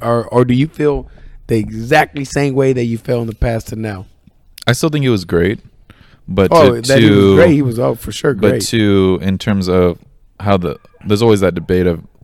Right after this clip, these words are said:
Speaker 2: LeBron, Kobe, M J, who's be-, the greatest? You know that. But
Speaker 1: Yeah.
Speaker 2: now it's like, you
Speaker 1: Who
Speaker 2: just,
Speaker 1: do you
Speaker 2: now I
Speaker 1: think,
Speaker 2: know you
Speaker 1: what,
Speaker 2: just can't. You,
Speaker 1: what's your
Speaker 2: you
Speaker 1: order
Speaker 2: can't.
Speaker 1: of three? Your top
Speaker 2: You can't.
Speaker 1: three, one, two, three. Who's your three?
Speaker 2: Well, it's just unfair for Michael, I feel like, because you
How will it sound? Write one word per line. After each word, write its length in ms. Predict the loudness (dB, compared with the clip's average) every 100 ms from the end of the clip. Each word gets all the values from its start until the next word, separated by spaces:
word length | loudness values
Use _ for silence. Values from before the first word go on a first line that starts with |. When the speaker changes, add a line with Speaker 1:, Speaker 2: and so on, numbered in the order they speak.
| _ _ _
Speaker 2:
LeBron, 480 | -6 -4 -4 -4 -8
Kobe, 500 | -6 -6 -6 -10 -14 -18 -18 -18 -12
M 140 | -10
J, 180 | -10 -10
who's 220 | -8 -8
be-, 120 | -8 -16 -14
the 120 | -12
greatest? 520 | -10 -12 -14 -16 -10
You 60 | -10
know 180 | -8
that. 220 | -10 -12 -16 _ _ _ -2
But 120 | 0
Speaker 1:
Yeah. 40 |
Speaker 2:
now 240 | 2 4 2
it's 180 | 0 0
like, 200 | -2 -2 _ _
you 140 | -8 -2
Speaker 1:
Who 60 |
Speaker 2:
just, 120 | 0 2
Speaker 1:
do 60 |
you 60 | 2
Speaker 2:
now 120 | 4
I 40 | 4
Speaker 1:
think, 80 | 4
Speaker 2:
know 80 |
you 120 | 4 4
Speaker 1:
what, 100 | 4
Speaker 2:
just 160 | 0
can't. 300 | -4 -4 -2
You, 40 | 0
Speaker 1:
what's 260 | -2 0
your 160 | 2 2
Speaker 2:
you 80 | 0
Speaker 1:
order 160 | -2 -2
Speaker 2:
can't. 180 | -2 -4
Speaker 1:
of 60 | -8
three? 320 | -10 -10 -14 -8
Your 300 | -4 -4 -6 -12 _
top 260 | -6 -6 -4
Speaker 2:
You 60 |
can't. 200 | -2 -2
Speaker 1:
three, 80 | -2
one, 180 | -6 -6
two, 160 | -6 -6
three. 240 | -4 -4
Who's 200 | -2 -2
your 120 | -4
three? 300 | -6 -8 -8 -14 -2
Speaker 2:
Well, 240 | 4 4
it's 140 | 4
just 260 | 2 -2 -6 -4
unfair 480 | -4 -4 0 0
for 160 | 0 -2
Michael, 420 | 0 -2 0 0
I 60 | 0
feel 160 | 0 -2
like, 160 | -2
because 340 | -6 -6 -6
you 140 | -6